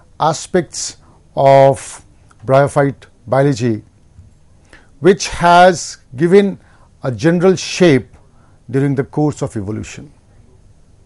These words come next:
Those key changes which has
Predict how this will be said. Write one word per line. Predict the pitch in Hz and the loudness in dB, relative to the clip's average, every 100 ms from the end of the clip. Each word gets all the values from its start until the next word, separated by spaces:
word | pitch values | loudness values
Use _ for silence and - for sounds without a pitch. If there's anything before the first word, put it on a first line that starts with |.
| _ _ _ _ _ _ - - - - | _ _ _ _ _ _ -20 -20 -20 -10
Those | 131 180 233 214 - - - - | 2 4 6 4 0 -14 -20 -4
key | 196 220 | 2 2
changes | - 202 190 202 214 - - _ | 6 4 6 4 2 -2 -16 _
which | 127 175 - | -2 -2 -2
has | 147 156 156 - - | 2 2 2 -4 -16